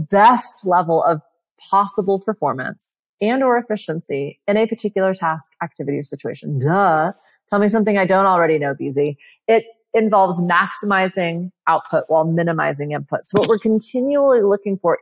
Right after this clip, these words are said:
is the most effective way of doing something, not just efficient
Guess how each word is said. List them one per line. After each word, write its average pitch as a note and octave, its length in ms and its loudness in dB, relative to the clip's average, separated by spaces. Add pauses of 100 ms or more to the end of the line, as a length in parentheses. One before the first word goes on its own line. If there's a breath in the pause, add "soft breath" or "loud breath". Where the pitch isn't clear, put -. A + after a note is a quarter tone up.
is A3 220 2
the A3+ 80 -2
most G3 400 0
effective F3+ 800 -4 (160)
way C#3+ 240 2
of A#2 140 -6
doing A2 260 -6
something, - 400 -10
not G#3 320 0
just A3 240 -2
efficient D#3 540 -4